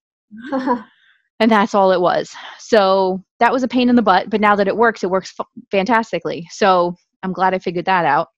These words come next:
Speaker 2: Um, but for my work triumph, we met with the Writing Center today. They have a new director.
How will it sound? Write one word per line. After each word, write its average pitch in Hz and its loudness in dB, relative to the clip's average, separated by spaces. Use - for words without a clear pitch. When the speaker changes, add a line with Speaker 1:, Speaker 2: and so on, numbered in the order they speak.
Speaker 2:
Um, 175 0
but 214 0
for 220 -10
my 196 0
work 185 -4
triumph, 220 -2
we 214 -4
met 202 -2
with 190 -4
the 190 -8
Writing 214 0
Center 180 -6
today. 165 -4
They 175 -4
have 175 -4
a 175 -6
new 180 -6
director. 175 -4